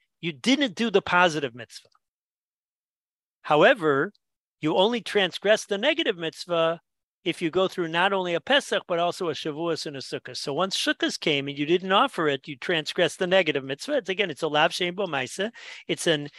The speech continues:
inactive, uh, avera, but an avera it is. It's a, it's a pr-, prohibition. Okay, that's the, that's the basics in the pasuk.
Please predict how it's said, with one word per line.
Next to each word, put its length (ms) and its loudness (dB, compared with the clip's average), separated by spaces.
inactive, 720 2
uh, 340 4
avera, 360 0
but 100 -2
an 140 -2
avera 340 -4
it 140 -10
is. 180 -18
It's 100 -8
a, 140 -2
it's 140 -16
a 80 -2
pr-, 260 -16
prohibition. 580 -6
Okay, 380 0
that's 300 4
the, 240 4
that's 220 4
the 100 4
basics 480 -2
in 100 -6
the 80 -6
pasuk. 480 -6